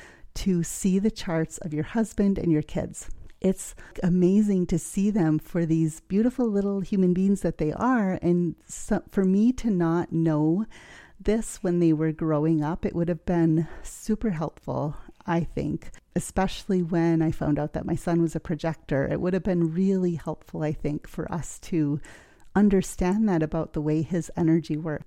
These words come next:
So I encourage you, if you're a parent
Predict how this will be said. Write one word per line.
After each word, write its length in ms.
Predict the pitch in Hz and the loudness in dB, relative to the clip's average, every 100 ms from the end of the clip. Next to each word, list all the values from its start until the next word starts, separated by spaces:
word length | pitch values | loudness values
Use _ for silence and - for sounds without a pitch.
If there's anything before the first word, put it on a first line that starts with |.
| - | -16
So 360 | - - 220 - | -4 0 2 2
I 200 | 220 285 | 2 6
encourage 760 | 285 - - - 190 190 170 | 6 4 -2 0 4 4 4
you, 320 | 151 139 156 - - | 2 2 0 -4 -6
if 220 | 190 - 208 | -2 0 2
you're 160 | 208 | 2
a 60 | 196 | 2
parent 500 | - 170 151 156 | 2 2 4 2